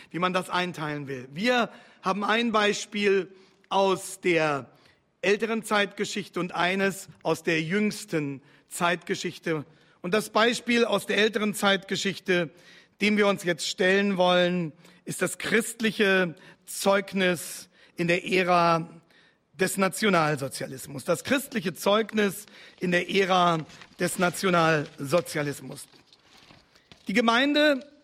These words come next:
Jesu verdankt jener Zeit bewegende Vorbilder.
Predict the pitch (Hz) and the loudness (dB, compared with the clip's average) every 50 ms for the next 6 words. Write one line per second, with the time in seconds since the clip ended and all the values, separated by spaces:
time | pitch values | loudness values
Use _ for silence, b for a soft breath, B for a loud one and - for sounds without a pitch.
0 | _ _ _ - 160 151 175 240 269 262 214 208 180 - - 196 185 185 208 240 | _ _ _ -14 -8 -2 2 2 2 2 2 0 -2 0 0 0 2 4 2 2
1 | 269 285 269 - - - - 165 175 233 269 269 269 254 - - - 226 220 226 | 2 2 0 -2 -6 -14 -10 -4 -2 0 2 4 2 2 0 0 0 2 2 4
2 | 233 233 - - - _ - 196 175 175 214 247 254 254 233 220 - - - - | 2 0 -2 -6 -12 _ -4 -2 0 2 2 2 2 2 0 0 -2 -4 -2 0
3 | 214 202 170 160 139 113 - - | 0 0 2 0 -2 -4 -8 -16